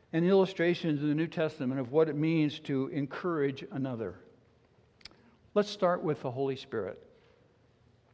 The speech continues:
On the night before his crucifixion, Jesus gathers his twelve disciples together, and after he washes their feet, he says, "One of you is going to,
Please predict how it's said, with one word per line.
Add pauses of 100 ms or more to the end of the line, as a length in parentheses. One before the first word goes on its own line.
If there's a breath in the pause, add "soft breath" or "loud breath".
(300)
On
the
night
before
his
crucifixion, (640 soft breath)
Jesus
gathers (280 loud breath)
his (300 loud breath)
twelve
disciples
together,
and
after
he
washes
their
feet,
he
says,
"One
of
you
is
going
to,